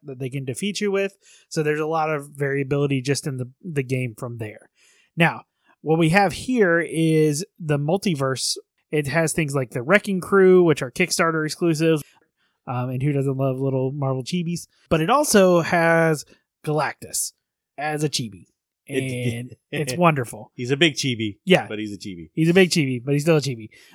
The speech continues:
Speaker 1: There's a lot of really cool heroes in this one. I know there's, like, Black Knight. Uh, there is, um, in the
Speaker 2: Captain Carter.
Speaker 1: Yep.
Speaker 2: Uh, the Shuri Black Panther, Spider-Man twenty ninety-nine, the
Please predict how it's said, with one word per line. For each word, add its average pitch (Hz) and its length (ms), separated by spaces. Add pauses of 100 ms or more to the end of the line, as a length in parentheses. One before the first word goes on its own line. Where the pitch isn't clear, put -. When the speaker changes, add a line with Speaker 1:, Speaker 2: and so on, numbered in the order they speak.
(160)
Speaker 1:
There's 175 260
a 170 60
lot 180 200
of 180 100
really 175 200
cool 147 180
heroes 214 440
in 190 120
this 190 200
one. 185 220
I 143 80
know 156 140
there's, 139 200
like, 120 160 (120)
Black 156 380
Knight. 185 600 (340)
Uh, 143 440
there 147 240
is, 139 600 (120)
um, 120 640 (500)
in 165 120
the 151 60
Speaker 2:
Captain 104 280
Carter. 151 640
Speaker 1:
Yep. 156 200 (840)
Speaker 2:
Uh, 104 240
the 101 120
Shuri 147 440
Black 139 320
Panther, 143 640
Spider-Man 139 560
twenty 135 300
ninety-nine, 120 880 (200)
the 107 460